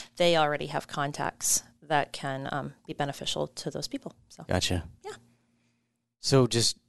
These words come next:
Speaker 2: continuing on that, uh, national footprint,
Speaker 1: Mm-hmm.
Speaker 2: what if somebody's intrigued about, uh, the Centersphere organization, but there is no chapter where they are in their state or in their city?
Speaker 1: Well, we, we definitely, um, would always like to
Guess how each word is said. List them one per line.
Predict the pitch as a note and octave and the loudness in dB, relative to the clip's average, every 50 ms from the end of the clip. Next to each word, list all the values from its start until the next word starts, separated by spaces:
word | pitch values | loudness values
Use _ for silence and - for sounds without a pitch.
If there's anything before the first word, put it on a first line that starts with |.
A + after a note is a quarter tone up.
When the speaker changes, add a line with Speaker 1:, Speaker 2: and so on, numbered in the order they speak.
| - - - - _ _ _ _ _ _ | -18 -18 -18 -18 _ _ _ _ _ _
Speaker 2:
continuing | - C3 A#2 - C#3+ C3+ C3 B2 A#2+ | 0 0 2 4 4 6 6 6 6
on | A2+ G#2+ A2 | 4 4 4
that, | A2 G#2 G2+ - - | 2 2 0 2 2
uh, | G#2 G2+ G2+ | 2 2 4
national | G#2 G#2+ A2 G#2 - - G2+ | 6 6 6 6 4 2 -2
footprint, | - - B2+ A#2+ - - G2+ F#2+ G2 - - - - - - | 2 4 4 4 6 6 4 4 4 2 -2 -10 -14 -14 -12
Speaker 1:
Mm-hmm. | F3+ F#3 - - - - - _ _ _ - _ _ | -10 -10 -12 -12 -16 -20 -20 _ _ _ -20 _ _
Speaker 2:
what | C3 B2+ C3 | 0 2 4
if | B2 - | 4 2
somebody's | - - C3 A#2+ A#2+ A#2+ A2 G#2 | 2 2 2 4 6 6 6 4
intrigued | G#2+ G2+ F#2+ - - C3+ C#3 C3+ B2+ A#2+ A2+ A2 | 2 0 -2 -2 2 4 4 6 4 4 4 2
about, | A2 G2+ G#2 G2 G2 G2 G2+ G2+ - - _ _ _ | 2 4 6 4 6 6 4 2 0 -2 _ _ _
uh, | - G#2+ G2 F#2+ F#2+ F#2+ F#2+ | 0 4 6 6 6 6 6
the | G2 G#2 | 4 4
Centersphere | G2+ - - A#2 A2 G#2+ - - - A2 G#2+ | 2 6 6 6 6 4 2 2 2 4 4
organization, | G#2 G2+ G2+ G2 G2 F#2 G#2 G2+ G2+ - - G#2+ G2+ F#2+ | 4 4 2 0 2 4 4 6 6 4 2 2 0 2
but | - G2+ G2+ F#2+ F#2 - _ _ _ _ _ | 6 8 8 8 6 4 _ _ _ _ _
there | - A2+ G#2 | -4 0 4
is | A2+ C3+ C#3 B2 A2 G2+ - - - - _ | 6 6 6 4 2 0 -2 -2 -4 -6 _
no | G2+ F#2+ E2+ F2 - | 0 2 2 2 2
chapter | - - F#2 F2 - - - F2+ F2 F2 E2 - - _ _ _ _ | 2 4 4 4 4 2 2 4 4 4 4 0 -4 _ _ _ _
where | G2 F#2+ F2 | 0 2 4
they | E2+ E2 | 4 4
are | E2 D#2 E2 F#2+ G#2+ | 4 2 0 -2 -4
in | G2 F2+ | -2 0
their | E2+ E2 F2 | 2 2 0
state | - - - - F#2+ F2 F2 F2+ | 2 0 2 4 4 4 4 4
or | E2+ E2+ | 2 0
in | F2 E2+ | 0 -2
their | E2 D#2+ | -2 -2
city? | E2+ - - F#2 E2 D#2+ D#2 - - _ - _ _ _ _ _ _ | -2 0 0 2 2 2 0 0 -6 _ -20 _ _ _ _ _ _
Speaker 1:
Well, | G#3 A3 A#3 A3+ C4 C#4 | _ 4 6 6 6 4
we, | C#4 C#4+ C#4 C#4 C4+ - - - | 2 0 2 2 2 0 0 -2
we | A3+ B3+ | -4 0
definitely, | G#3 A#3+ A#3+ A#3 - B3+ B3+ - A3+ A#3 A#3 A3+ A3 A3 | 6 8 8 8 8 2 0 2 2 4 4 6 6 6
um, | - G#3+ G3 F#3 F#3 - - - - | 6 6 6 6 4 0 -2 -10 -4
would | - F#3 F#3+ F3+ - - _ _ - | 2 4 4 4 2 -4 _ _ 2
always | F3+ F#3 F#3+ A3 G#3+ G3+ F3+ F3 | 4 4 6 6 4 2 2 2
like | F#3 F3 F3 F3+ - | 0 0 0 -2 -4
to | - E3+ | -6 -8